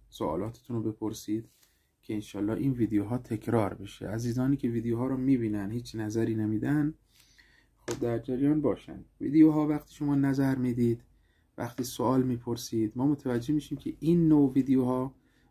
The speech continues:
برای شما کاربرد بیشتری داره و شما بیشتر علاقه‌مندید. طبیعتاً به سمت تهیه این نوع ویدیوها می‌ریم. اما زمانی که، اه،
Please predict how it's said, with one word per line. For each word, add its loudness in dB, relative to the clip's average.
برای 0
شما -4
کاربرد -4
بیشتری -4
داره 0
و -2
شما -8
بیشتر -6
علاقه‌مندید. -8
طبیعتاً 2
به -4
سمت 2
تهیه 2
این -2
نوع -2
ویدیوها -4
می‌ریم. -10
اما 0
زمانی 2
که، -2
اه، -2